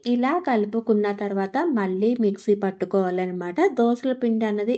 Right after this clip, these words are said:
ఎంత మెత్తగా ఉంటుందో అలా రావాలి. ఇలా రెడీ అయినటువంటి పిండిని ఒక బౌల్లోకి ట్రాన్స్‌ఫర్ చేసుకుందాము.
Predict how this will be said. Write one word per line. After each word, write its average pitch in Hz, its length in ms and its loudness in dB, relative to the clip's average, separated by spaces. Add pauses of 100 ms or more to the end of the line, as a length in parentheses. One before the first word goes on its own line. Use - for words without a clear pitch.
ఎంత 196 320 -2
మెత్తగా 196 480 -2 (120)
ఉంటుందో 190 440 -4 (100)
అలా 180 340 -4
రావాలి. 180 560 -2 (600)
ఇలా 311 340 4
రెడీ 247 320 4 (120)
అయినటువంటి 202 720 2
పిండిని 185 540 2
ఒక 254 240 2
బౌల్లోకి 190 560 2
ట్రాన్స్‌ఫర్ 185 580 0
చేసుకుందాము. 180 880 4